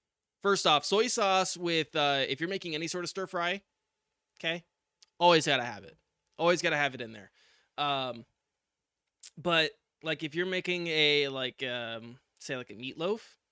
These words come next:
some soy sauce in that glaze, you know, you do, like, the brown sugar, some tomato paste, throw a little soy sauce in there. Primo, works out real well in your, in your favor. Um, if you're making, like, uh, apparently,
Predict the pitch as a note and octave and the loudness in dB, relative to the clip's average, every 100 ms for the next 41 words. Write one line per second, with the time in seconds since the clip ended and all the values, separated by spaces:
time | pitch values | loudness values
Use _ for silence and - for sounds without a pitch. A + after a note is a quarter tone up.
0 | _ _ _ _ _ _ _ _ - - | _ _ _ _ _ _ _ _ -18 -12
1 | C3+ C#3+ C#3+ D3+ D3+ - D3 B2+ C3 C3+ | -2 -2 2 0 0 -2 -4 -6 -4 -2
2 | C#3 F3+ G#3 - D3 D3+ D3 D3 C#3 C3+ | -2 -2 -4 -8 -6 -6 -4 -4 -4 -6
3 | B2+ C#3+ C3 C3 G3 G3+ F#3+ F#3+ F#3 F#3 | -4 -2 -2 0 2 2 2 2 2 0
4 | E3+ B2+ - E3 F#3 - F3+ E3+ E3+ - | -2 -8 -2 0 0 -2 -2 -2 -2 -6
5 | - _ _ D3 E3 B2+ - C#3 D#3 F#3 | -14 _ _ -4 -2 -4 -2 -2 -2 0
6 | F3 - F#3+ F#3 F3+ F#3+ G#3+ _ _ _ | -2 -2 -8 -6 -6 -6 -8 _ _ _
7 | _ _ _ _ _ _ _ _ - D#3+ | _ _ _ _ _ _ _ _ -4 -4
8 | D#3 D#3 F#3 - _ - D3 - D3 D3 | -2 -4 -6 -12 _ -12 -8 -4 -4 -2
9 | D3+ D3 D3 D3+ D#3+ D3+ C#3+ C3+ C#3+ C#3+ | -2 -2 -2 -2 -4 -4 -4 -4 -8 -10
10 | C#3 D#3+ D3 C#3+ F3+ - - _ _ D3 | -6 -2 -2 -2 -10 -14 -20 _ _ 0
11 | D3 C#3+ C#3+ C#3 C#3+ D#3 D#3+ D#3 E3 D3 | 2 2 -2 -6 -6 -4 -4 -4 -6 -4
12 | C3+ C#3+ B2 C#3 - _ _ _ _ _ | -4 -4 -2 -4 -4 _ _ _ _ _
13 | _ _ D#3 - D#3+ F#3 A3 G3+ A3 B3 | _ _ -12 -6 -2 0 -2 -2 -6 -6
14 | C#4 | -12